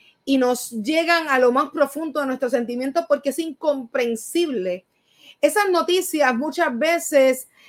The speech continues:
eh, no, bueno, no todo el mundo las toma de la mi-, misma manera.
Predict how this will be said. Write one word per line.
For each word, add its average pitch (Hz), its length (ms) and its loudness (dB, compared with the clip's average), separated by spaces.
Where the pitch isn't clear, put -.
eh, 240 460 6
no, 294 340 -2
bueno, 240 420 0
no 311 340 0
todo 349 340 4
el 311 80 -2
mundo 302 520 -2
las 240 300 -2
toma 330 260 -2
de 254 120 0
la 220 200 2
mi-, 220 280 -2
misma 233 340 -2
manera. 170 420 -8